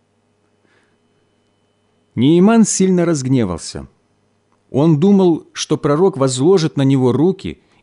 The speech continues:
и помолится над ним. А тут такое. "Разве река Иордан лучше всех остальных? Для чего я проделал такой длинный путь?" думал он. Он хотел уехать,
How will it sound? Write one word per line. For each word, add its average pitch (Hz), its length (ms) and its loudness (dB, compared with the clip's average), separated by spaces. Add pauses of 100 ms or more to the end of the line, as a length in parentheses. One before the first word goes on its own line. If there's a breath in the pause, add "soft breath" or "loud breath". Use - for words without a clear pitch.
и 165 80 0
помолится 170 640 2
над 147 200 0
ним. 95 300 -6 (340)
А 127 120 -8
тут 196 400 -6
такое. 127 640 -4 (1080)
"Разве 160 500 0
река 165 320 0
Иордан 156 640 -2 (440 soft breath)
лучше 160 480 0
всех 180 360 -2
остальных? 151 720 -2 (760)
Для 117 220 -4
чего 165 480 -2
я 180 180 2
проделал 151 680 -2
такой 170 380 -4
длинный 196 520 0
путь?" - 460 -4 (560)
думал 123 520 -2
он. 76 300 -10 (2000)
Он 135 160 0
хотел 208 360 2
уехать, 139 680 0